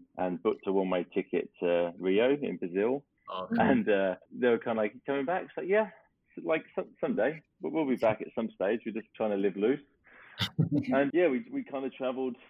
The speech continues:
Speaker 1: the globe and ended up coming, coming here to snowboard, actually, in Queenstown.
Speaker 2: Mm-hmm.
Speaker 1: Uh, and we'd just come from Oz. We'd done, like, a year in Oz.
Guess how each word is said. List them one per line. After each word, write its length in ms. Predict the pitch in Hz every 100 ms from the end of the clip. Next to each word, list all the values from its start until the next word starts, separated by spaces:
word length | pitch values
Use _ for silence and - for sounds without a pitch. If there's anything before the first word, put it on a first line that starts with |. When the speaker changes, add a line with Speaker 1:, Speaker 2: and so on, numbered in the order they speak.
| _ -
Speaker 1:
the 100 | 117
globe 400 | 120 127 165 165
and 260 | 131 113 117
ended 260 | 123 131 120
up 120 | 104 -
coming, 420 | 131 123 113 113 - _ -
coming 200 | 127 110
here 180 | 120 113
to 100 | 113 -
snowboard, 380 | 131 135 101 95
actually, 360 | 92 - 98
in 80 | 95
Queenstown. 640 | 87 117 123 - 80 80 80 _ -
Speaker 2:
Mm-hmm. 140 | 120 104 - -
Speaker 1:
Uh, 200 | 110 98
and 100 | 110
we'd 160 | 107
just 200 | 135 127 -
come 240 | 123 101
from 180 | - 95
Oz. 260 | - 104 110 -
We'd 120 | 95
done, 140 | 107
like, 200 | 95 90
a 60 | 92
year 300 | 87 107 95
in 100 | 90
Oz. 220 | 92 92